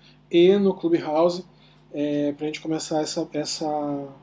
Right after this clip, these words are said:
essa transmissão. E agora eu vou acender o meu pequeno holofote aqui, porque agora eu tenho dois holofotes, agora eu sou uma pessoa,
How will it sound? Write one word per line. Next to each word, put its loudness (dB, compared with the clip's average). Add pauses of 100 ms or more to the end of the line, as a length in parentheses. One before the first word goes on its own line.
(880)
essa -10
transmissão. 0 (960)
E 4
agora 0
eu -2
vou -2
acender -2
o -2
meu 0
pequeno -10
holofote -6
aqui, -4 (1800)
porque -6
agora -2
eu -2
tenho -6
dois 0
holofotes, -8
agora -12
eu -12
sou -12
uma -12
pessoa, -8